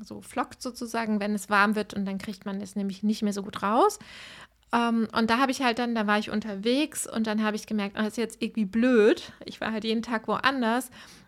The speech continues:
und musste gar nicht so richtig, ich musste dann diese pitschnassen Binden da irgendwie durch die Gegend schleppen.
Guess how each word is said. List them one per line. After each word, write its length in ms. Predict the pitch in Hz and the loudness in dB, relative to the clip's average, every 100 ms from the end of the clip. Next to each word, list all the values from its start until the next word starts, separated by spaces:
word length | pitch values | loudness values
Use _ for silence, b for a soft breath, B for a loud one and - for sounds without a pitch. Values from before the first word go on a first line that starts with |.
| - | 0
und 120 | 226 | 2
musste 220 | 240 262 | 2 0
gar 200 | 233 214 | 2 2
nicht 180 | 220 220 | 2 0
so 60 | 220 | -2
richtig, 400 | 226 220 233 220 | -2 -2 -6 -4
ich 100 | 220 | -2
musste 220 | 220 226 | -2 0
dann 160 | 214 | 0
diese 200 | 208 202 | 0 -2
pitschnassen 880 | 208 - - - 214 214 208 202 196 190 | -8 -8 -6 -2 -2 0 -2 0 -2 0
Binden 420 | 269 262 226 190 | 0 2 2 2
da 140 | 180 | 0
irgendwie 260 | - 196 190 | 0 -2 -2
durch 180 | 190 190 | -4 -6
die 160 | 190 | -10
Gegend 340 | 214 214 202 196 | -2 0 0 -2
schleppen. 400 | 196 190 208 | -4 -4 -4